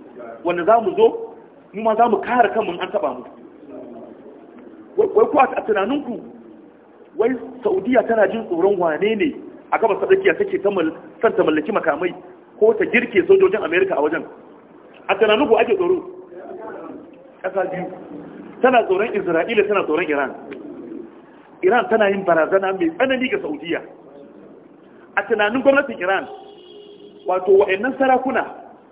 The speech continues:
ba su cancanta su riƙe mai ba, su, su kula, su kula da ɗakin Allah. Ya kamata ɗakin Allah ya zo hannunsu ne.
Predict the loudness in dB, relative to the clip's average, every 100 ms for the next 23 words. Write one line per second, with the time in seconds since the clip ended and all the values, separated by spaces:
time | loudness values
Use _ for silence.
0 | -10 -8 -2 2 2 6 4 6 0 0
1 | -14 -20 -20 _ -2 0 2 0 0 -2
2 | -4 -16 -20 -20 -20 -20 -18 -18 -10 -8
3 | -6 -6 -4 -6 -4 -6 -4 0 0 0
4 | -4 -4 -8 -6 -8 -12 -20 -20 -20 -20
5 | -20 -8 -4 -2 0 0 4 4 2 -4
6 | -2 0 0 -2 -2 -2 -6 -8 -10 -14